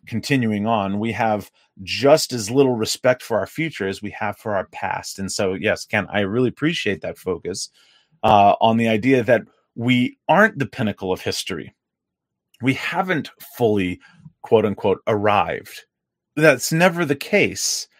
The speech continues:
until the new heavens and new earth as Christians. And, and notice what I say there. This is one of the things that, that, um, that the scriptures come back and normalize, uh, our theology. It is not just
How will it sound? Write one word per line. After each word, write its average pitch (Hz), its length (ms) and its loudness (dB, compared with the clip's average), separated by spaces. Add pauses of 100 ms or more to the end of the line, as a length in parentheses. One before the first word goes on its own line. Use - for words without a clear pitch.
(160)
until 135 300 2
the 131 80 0
new 135 160 2
heavens 117 340 4
and 107 100 -2
new 117 160 0
earth 104 360 2 (260)
as 110 180 2
Christians. - 760 -6 (540)
And, 123 300 4
and 131 220 2
notice 190 420 4
what 123 200 2
I 127 100 6
say 160 300 0
there. 123 320 -4 (240)
This 123 180 -4
is 135 140 -4
one 139 120 2
of 165 80 0
the 175 80 -4
things 147 340 -2
that, 120 200 4 (380)
that, 117 320 4 (160)
um, 92 580 -12 (380)
that 110 180 2
the 110 60 -8
scriptures 151 560 -2
come 123 220 -4
back 120 280 4
and 113 340 0
normalize, 107 960 0 (460)
uh, 101 260 0
our 117 180 4
theology. 117 800 0 (800)
It 131 140 2
is 127 200 -2
not 135 380 -2
just - 560 -2